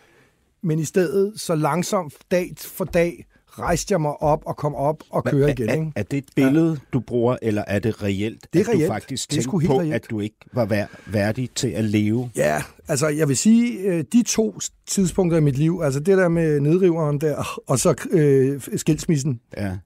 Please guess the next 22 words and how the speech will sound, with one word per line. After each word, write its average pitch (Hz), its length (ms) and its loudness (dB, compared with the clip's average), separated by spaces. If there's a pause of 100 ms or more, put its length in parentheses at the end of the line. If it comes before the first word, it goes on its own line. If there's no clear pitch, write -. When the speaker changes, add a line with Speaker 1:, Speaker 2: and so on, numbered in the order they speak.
(160)
Speaker 1:
der 165 160 2
var 165 180 0
jeg, 170 420 -2
øh, 156 580 0
altså, 110 180 -6
det 175 140 2
er 180 40 6
ikke 202 120 2
sådan, 202 180 4
at 156 80 0
jeg 143 100 2
sad 170 180 0
med 160 100 2
en 143 40 2
pistol 170 340 0
i 170 40 4
hånden 156 320 0
og 139 400 -4
satte - 260 -2
den 143 100 -2
for 143 80 -2
panden, 147 420 0